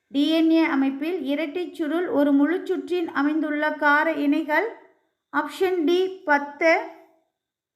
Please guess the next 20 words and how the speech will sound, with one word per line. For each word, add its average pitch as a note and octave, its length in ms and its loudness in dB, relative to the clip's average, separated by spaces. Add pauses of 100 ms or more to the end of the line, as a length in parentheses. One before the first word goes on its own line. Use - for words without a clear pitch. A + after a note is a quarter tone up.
(1300)
ஃபார்ட்டி D#4+ 300 2 (120)
த்ரீ, F4+ 360 0 (380)
டி E4 140 0
என் F#4+ 220 2
ஏவின் F4+ 380 0
வெட்டப்பட்ட F4+ 540 -2
துண்டுகளை E4 560 0
ஒட்ட D4+ 340 0
வைப்பதற்கு D#4+ 640 -2
பயன்படுவது. B3 1080 0 (460)
டி C4 140 0
என் D4+ 200 2
ஏவின் D4+ 380 2
வெட்டப்பட்ட D4+ 560 -2
துண்டுகளை D4 600 0
ஒட்ட C4+ 300 0
வைப்பதற்கு D4 580 -2
பயன்படுவது. C#4+ 800 2 (520)
ஆப்ஷன் F4 460 -2
சி, F4 380 -2